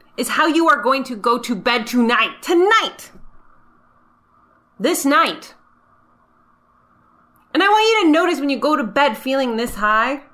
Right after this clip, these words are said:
not on drugs, on life, that you wake up the next day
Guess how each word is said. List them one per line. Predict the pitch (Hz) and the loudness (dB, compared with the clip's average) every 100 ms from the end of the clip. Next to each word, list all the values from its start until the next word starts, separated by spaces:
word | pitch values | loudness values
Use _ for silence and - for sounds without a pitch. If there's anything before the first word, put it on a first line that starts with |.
| _ _ _ _ _ _ _ _ _ - | _ _ _ _ _ _ _ _ _ -4
not | 185 | -2
on | 190 185 | 0 0
drugs, | 180 170 190 - - _ - | 2 0 -2 -6 -18 _ -4
on | 175 | -2
life, | 170 170 240 - - - - - _ _ _ _ _ _ _ _ _ | 0 0 -2 -6 -20 -20 -20 -20 _ _ _ _ _ _ _ _ _
that | 254 | -6
you | 262 330 | 0 2
wake | 349 339 - | 0 -4 -2
up | 240 247 | -2 -2
the | 233 | -6
next | 214 196 202 - - | -4 -6 -8 -18 -10
day | 170 170 208 302 | -4 -4 -4 -8